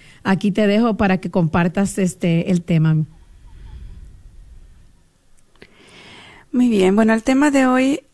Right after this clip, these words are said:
Speaker 2: hablaremos de cómo honrar al niño Jesús.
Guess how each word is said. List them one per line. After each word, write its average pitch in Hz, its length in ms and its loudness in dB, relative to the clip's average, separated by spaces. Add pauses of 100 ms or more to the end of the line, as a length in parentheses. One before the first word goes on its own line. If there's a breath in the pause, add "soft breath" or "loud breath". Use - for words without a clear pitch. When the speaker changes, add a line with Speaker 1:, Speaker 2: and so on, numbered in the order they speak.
(160)
Speaker 2:
hablaremos 233 800 0
de 208 400 2
cómo 247 220 -2
honrar 226 320 0
al 220 180 0
niño 196 280 2
Jesús. - 600 -6